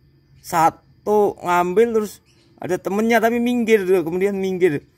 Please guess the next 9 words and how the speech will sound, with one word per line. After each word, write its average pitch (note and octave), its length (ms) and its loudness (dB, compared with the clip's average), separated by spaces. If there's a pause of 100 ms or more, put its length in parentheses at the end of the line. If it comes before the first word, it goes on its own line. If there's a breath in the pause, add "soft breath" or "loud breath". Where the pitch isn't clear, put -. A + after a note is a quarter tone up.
(280)
karena F#3 320 -4
di F#3 160 -8
sini G3 320 -4 (1120)
banyak E3 400 0
yang E3 240 -2
lalu D#3 160 0
lalang D3 400 -2
semut. B2 240 -6 (640)
Eh, E2 320 -8